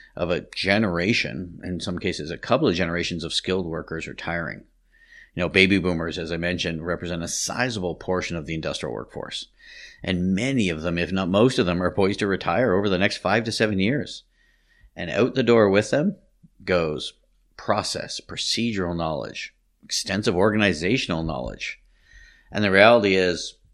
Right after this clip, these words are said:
there is not enough time or people to do it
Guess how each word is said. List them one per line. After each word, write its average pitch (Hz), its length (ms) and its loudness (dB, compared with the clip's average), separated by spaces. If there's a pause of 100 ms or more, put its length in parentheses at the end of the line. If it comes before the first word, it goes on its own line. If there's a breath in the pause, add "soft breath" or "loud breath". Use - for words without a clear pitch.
(140)
there 95 200 -2
is 82 140 -4
not 98 560 -2
enough 87 380 -8
time 101 720 -4 (200)
or 98 280 -4
people 69 580 -8 (260)
to 92 100 -10
do 90 280 -4
it - 240 -6